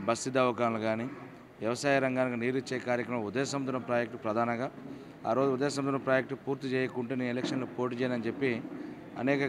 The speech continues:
గ్రామాలు చెప్పడం జరిగింది. ఆ పద్ధతిలోనే గౌరవ ముఖ్యమంత్రి గారి దృష్టికి తీసుకెళ్ళి ఉదయ సముద్రం ప్రాజెక్టు నీళ్ళు పోపించడం జరిగింది.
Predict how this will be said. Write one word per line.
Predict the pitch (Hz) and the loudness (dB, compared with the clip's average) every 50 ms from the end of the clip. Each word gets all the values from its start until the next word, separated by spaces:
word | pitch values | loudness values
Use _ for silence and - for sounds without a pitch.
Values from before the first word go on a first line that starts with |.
| 117 | 4
గ్రామాలు | 123 127 127 135 143 135 127 - - | 6 6 6 6 6 4 4 2 -2
చెప్పడం | 117 107 - 143 139 123 120 | -2 0 0 2 2 2 2
జరిగింది. | 107 101 95 85 - - 110 110 | 0 0 -4 -6 -8 -2 -2 -2
ఆ | 107 - | 0 2
పద్ధతిలోనే | 120 113 127 127 147 147 147 147 147 139 127 135 - - - - - - - - - 110 | 0 0 2 0 2 2 2 4 2 2 0 -4 -8 -16 -20 -20 -20 -20 -16 -10 -2 2
గౌరవ | 117 120 131 135 143 135 123 | 4 6 6 6 4 2 0
ముఖ్యమంత్రి | - - 143 151 160 156 143 151 147 | 0 -2 0 2 2 2 4 4 4
గారి | 147 135 127 131 | 4 4 2 0
దృష్టికి | 120 - 127 120 | -2 -2 -2 -2
తీసుకెళ్ళి | 113 - - - 113 107 92 90 - - - - - - - - - - - - - - - 113 120 | -2 -2 -2 -2 -2 -2 -2 -4 -8 -12 -16 -20 -20 -20 -20 -20 -20 -20 -20 -20 -20 -10 -6 -2 0
ఉదయ | 131 151 147 143 | 0 0 2 0
సముద్రం | 151 143 147 143 127 123 | 0 0 0 0 0 2
ప్రాజెక్టు | 135 131 135 120 123 127 123 | 2 2 2 2 0 0 0
నీళ్ళు | 131 139 139 135 | 2 2 2 2
పోపించడం | 139 123 123 120 113 104 95 101 | 2 2 2 0 -2 -2 -2 -4
జరిగింది. | 98 101 98 90 82 | -4 -4 -4 -6 -8